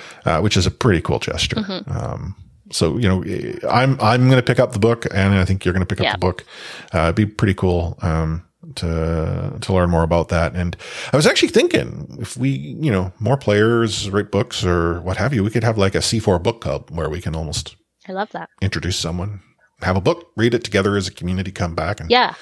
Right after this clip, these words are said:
Speaker 2: 'cause
Speaker 1: and, uh, and have productive times and conversations on the show, because hot damn, the team ain't making it easy for
Speaker 2: And
Speaker 1: us.
Speaker 2: where would we have those conversations online, Chris?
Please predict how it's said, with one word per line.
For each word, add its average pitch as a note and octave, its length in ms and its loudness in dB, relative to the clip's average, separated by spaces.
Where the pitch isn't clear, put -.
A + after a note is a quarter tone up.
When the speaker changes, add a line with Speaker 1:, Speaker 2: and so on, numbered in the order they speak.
Speaker 2:
'cause - 400 -8
Speaker 1:
and, D#2+ 340 -6
uh, D#2+ 280 -4
and E2+ 340 -6
have C#3 180 0
productive B2+ 460 2
times A2 400 2
and F2+ 80 -4
conversations F#2+ 680 0
on F2+ 100 0
the E2+ 80 -2
show, D#2+ 220 0
because - 260 0
hot G2 240 0
damn, F#2 200 2
the E2 80 -8
team E2+ 260 -8
ain't D#2 200 -12
making F2+ 220 -8
it - 140 -10
easy - 180 -10
for A#3 80 0
Speaker 2:
And A3 120 -2
Speaker 1:
us. F#3+ 200 -8
Speaker 2:
where A#3 300 4
would A#3 180 0
we G#3+ 140 -2
have G#3 260 -2
those F#3+ 320 -8
conversations F#3 840 -8
online, E3+ 540 -8
Chris? - 320 -14